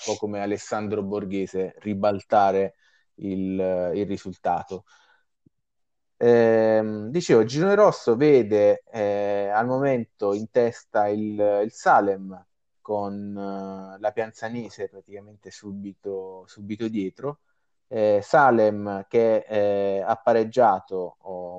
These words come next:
una, una partita molto difficile, molto dura contro la divisione tre a tre,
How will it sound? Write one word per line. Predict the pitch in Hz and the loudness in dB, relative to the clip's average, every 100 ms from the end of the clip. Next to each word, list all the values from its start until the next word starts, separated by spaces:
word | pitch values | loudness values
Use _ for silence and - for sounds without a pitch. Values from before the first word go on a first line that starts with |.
| 92 | -16
una, | 101 104 | -12 -12
una | 104 110 | -8 -4
partita | 104 110 139 127 104 | -4 -4 -6 -6 -4
molto | 113 120 - - 107 107 110 110 104 101 101 98 | -4 -8 -8 -4 0 0 0 -2 0 0 0 -4
difficile, | 107 - 127 - 95 | -8 -8 -8 -6 -10
molto | 98 107 107 | -12 -12 -10
dura | 107 110 92 | -8 -6 -8
contro | 98 95 98 | -12 -12 -6
la | 98 | -6
divisione | 104 104 - 110 98 90 87 _ | -6 -10 -6 -6 -6 -10 -20 _
tre | 104 | -6
a | 98 | -6
tre, | - 95 92 139 | -6 -6 -6 -10